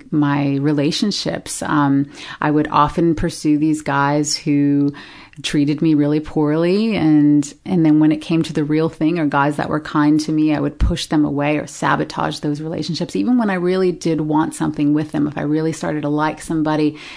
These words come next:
I didn't trust that and it didn't feel comfortable to me. And so I would just push that away and always go for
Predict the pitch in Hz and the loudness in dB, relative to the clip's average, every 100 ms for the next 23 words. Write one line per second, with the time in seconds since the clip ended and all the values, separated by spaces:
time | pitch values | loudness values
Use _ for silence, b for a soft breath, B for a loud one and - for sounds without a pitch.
0 | B - 165 151 175 160 - 165 151 147 | B -2 0 0 -2 -2 -2 0 4 4
1 | 143 - - 156 151 147 147 143 - - | 2 -4 -2 2 4 4 4 2 -2 -10
2 | - 156 160 175 - 156 - 190 180 160 | -10 -4 -2 -2 -2 -4 -2 -2 0 -2
3 | 165 160 160 156 151 151 147 160 151 151 | -2 -2 2 4 6 6 2 -2 -2 0
4 | 147 - - - - - 143 139 139 135 | -2 -4 -4 -4 -4 -2 -2 0 0 -2
5 | 135 147 147 160 156 147 - 143 139 - | 0 0 2 2 2 0 0 0 0 -2
6 | 147 | -4